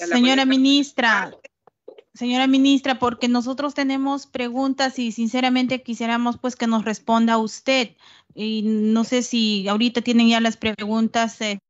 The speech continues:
Speaker 2: este, los colegas congresistas y también de mi parte, ¿no? Podría escucharnos, por favor, porque ¿quién nos va a responder a estas preguntas que tenemos? Y es necesario, eh, que nos puedan escuchar.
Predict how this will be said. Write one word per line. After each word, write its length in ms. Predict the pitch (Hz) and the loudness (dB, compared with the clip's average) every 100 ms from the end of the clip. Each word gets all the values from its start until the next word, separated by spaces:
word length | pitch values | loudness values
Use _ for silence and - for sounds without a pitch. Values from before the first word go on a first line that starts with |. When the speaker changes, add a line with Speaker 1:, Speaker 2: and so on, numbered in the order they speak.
| _ | _
Speaker 2:
este, 360 | 202 - 214 202 | -20 -12 -8 -6
los 340 | 202 202 202 | -6 -6 -6
colegas 380 | - 208 214 226 | -4 -2 -2 -4
congresistas 720 | 240 240 247 254 254 254 247 | -4 -2 -2 -2 -4 -2 -4
y 60 | 233 | -4
también 360 | 214 208 214 214 | -2 0 0 0
de 80 | |
mi 140 | 208 196 | -2 -2
parte, 440 | - 220 208 202 | -2 -2 -2 -6
¿no? 200 | 202 226 247 _ _ | -6 -6 -8 _ _
Podría 340 | 208 208 220 220 | -8 -4 -2 -2
escucharnos, 680 | - 214 - 220 214 208 - | -4 -10 -4 -2 -2 -4 -8
por 180 | 202 | -12
favor, 480 | 208 196 196 214 196 | -8 -8 -4 -4 -4
porque 560 | 208 202 - 196 196 190 - | -6 -8 -6 -6 -6 -10 -4
¿quién 180 | 233 | 2
nos 140 | 233 220 | 2 2
va 80 | 233 | 0
a 40 | |
responder 580 | 226 - 220 226 277 240 | 0 -4 -2 0 2 0
a 40 | |
estas 260 | 226 220 - | -2 -4 -6
preguntas 480 | 208 202 214 208 - | -6 -2 -2 -4 -6
que 100 | 208 | -8
tenemos? 540 | 208 214 226 233 226 | -4 -2 0 -2 -4
Y 140 | 220 | -4
es 100 | 220 | -2
necesario, 720 | 220 220 208 - 240 226 196 190 _ - - _ - | -2 -4 -6 -2 0 0 -4 -8 _ -20 -20 _ -10
eh, 580 | 202 196 190 190 190 - | -6 -4 -4 -4 -6 -6
que 120 | 214 | -4
nos 280 | 208 196 202 | -2 -2 -4
puedan 320 | - 214 208 | -2 0 0
escuchar. 640 | 202 - 202 - 190 180 | -2 -4 -8 -4 -4 -4